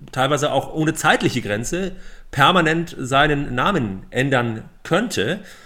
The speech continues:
Äh, aber das machen die Leute natürlich nicht. Das, äh, das heißt, vielmehr dient diese Freiheit dazu, äh, dass man einmal eben sein, sein, sein Namen, se-, seine Del-, Selbstdarstellungsfunktion des, des Namens eben aus-, äh, eben ausüben kann.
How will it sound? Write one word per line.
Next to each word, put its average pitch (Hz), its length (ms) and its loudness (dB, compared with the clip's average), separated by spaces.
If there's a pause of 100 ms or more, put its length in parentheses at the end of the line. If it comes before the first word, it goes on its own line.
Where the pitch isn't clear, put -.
(260)
Äh, 139 240 4
aber 135 240 4
das 139 120 -2
machen 156 280 2
die 110 40 0
Leute 98 280 0
natürlich 90 340 -6
nicht. - 340 -12
Das, 107 300 -8
äh, 110 220 -2
das 117 120 -8
heißt, 131 140 -4
vielmehr 147 300 0
dient 165 240 -4
diese 139 160 -4
Freiheit 139 340 2
dazu, 151 580 0
äh, 135 220 -4
dass 135 160 -6
man 135 160 -4
einmal 143 420 -2
eben 135 280 -6 (360)
sein, 123 520 -4
sein, 123 340 -4
sein 123 160 -4
Namen, 135 380 0
se-, 131 260 -6
seine 123 160 -2
Del-, 160 220 -2
Selbstdarstellungsfunktion 135 1120 -2
des, 127 140 -6
des 123 120 -8
Namens 123 300 -4
eben 123 180 -4
aus-, - 380 -4
äh, 123 200 -4
eben 120 200 -6
ausüben - 560 -8
kann. 135 320 -4